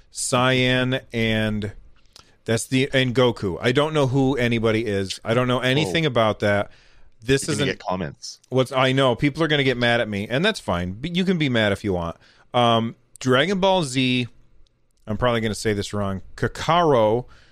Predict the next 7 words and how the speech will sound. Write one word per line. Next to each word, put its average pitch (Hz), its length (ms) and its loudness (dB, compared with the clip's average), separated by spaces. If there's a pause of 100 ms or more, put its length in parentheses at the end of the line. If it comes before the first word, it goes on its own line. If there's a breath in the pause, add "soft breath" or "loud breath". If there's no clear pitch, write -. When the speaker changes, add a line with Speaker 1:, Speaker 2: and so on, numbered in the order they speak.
(240 soft breath)
Speaker 1:
plus 139 400 0
a 123 160 2
new 139 180 2
Speaker 2:
Kakarot. 160 140 0
Speaker 1:
Power 143 300 2
Awakens 120 580 2
set. 107 400 0